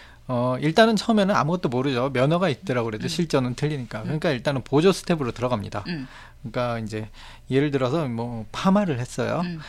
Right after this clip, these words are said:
Speaker 1: 파마를 하면 이제 그 주 스텝이 파마를 했으면은
Speaker 2: 음.
Speaker 1: 보조 스텝은 처음에는 머리 감기기만
Speaker 2: 음.
Speaker 1: 해-, 머리
Speaker 2: 음.
Speaker 1: 감기기만 해요. 그러다가 이제 시간이 어느 정도 지나면은 머리 감기기에서 이제 단계적으로 있어요. 머리 감기기를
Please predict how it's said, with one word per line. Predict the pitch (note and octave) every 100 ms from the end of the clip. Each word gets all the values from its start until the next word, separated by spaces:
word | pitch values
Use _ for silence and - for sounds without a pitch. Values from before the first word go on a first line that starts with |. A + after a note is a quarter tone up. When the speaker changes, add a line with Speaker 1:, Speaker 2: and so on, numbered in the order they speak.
| - -
Speaker 1:
파마를 | D3+ E3+ E3 D#3
하면 | C#3 C3
이제 | A2+ G2+ G2+ G2+
그 | G2 G2 G2+ -
주 | - D3+ D#3+
스텝이 | - - C3+ C3
파마를 | - D#3 D3 C#3 C3
했으면은 | B2 - B2 C3+ F3+
Speaker 2:
음. | F#2+
Speaker 1:
보조 | D3+ E3 D3
스텝은 | - C#3 D3+
처음에는 | - E3+ E3+ D3
머리 | A2 B2
감기기만 | - A#2 - G2+ F#2+ - - A#2 G#2
Speaker 2:
음. |
Speaker 1:
해-, | G2+ -
머리 | - C#3+
Speaker 2:
음. | D#3+
Speaker 1:
감기기만 | D3+ C#3+ C3 B2 A#2
해요. | D3+ - - - - - - -
그러다가 | D3+ F3 F#3 F3
이제 | D#3+ E3+
시간이 | - F3+ F#3+ F#3 D3+
어느 | C#3 C#3+
정도 | D3 C#3+ C3+
지나면은 | - A#2 A2 A#2 E3+ D#3
머리 | A#2 B2
감기기에서 | - A#2+ G#2+ G#2 B2
이제 | D3+ F3
단계적으로 | - E3 F#3+ G3 F#3+
있어요. | B2 C3+
머리 | A2 C3 C#3
감기기를 | C#3+ C#3 C3+ C3+ C3+ C3+ C3+ C3+ C3 C#3+